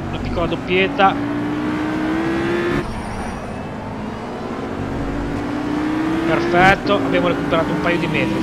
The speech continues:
forse, eh. Prova a tenere pieno qua, non me ne frega niente, ce l'ho fatta. Questa sarà brutta.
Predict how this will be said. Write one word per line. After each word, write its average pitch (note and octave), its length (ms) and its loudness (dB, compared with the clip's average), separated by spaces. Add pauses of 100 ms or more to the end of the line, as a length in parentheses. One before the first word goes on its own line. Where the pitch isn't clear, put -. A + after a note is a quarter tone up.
forse, B2+ 240 -2
eh. C#3+ 180 0 (2750)
Prova F#3 180 4
a - 20 2
tenere F#3+ 280 4
pieno F#3 320 6
qua, F3 240 8
non - 320 0
me - 80 0
ne D3+ 60 0
frega E3 200 0
niente, C3+ 340 0
ce D3 60 0
l'ho D3+ 80 0
fatta. C3+ 320 0 (1120)
Questa G3 300 4
sarà E3 180 4
brutta. D3 380 -2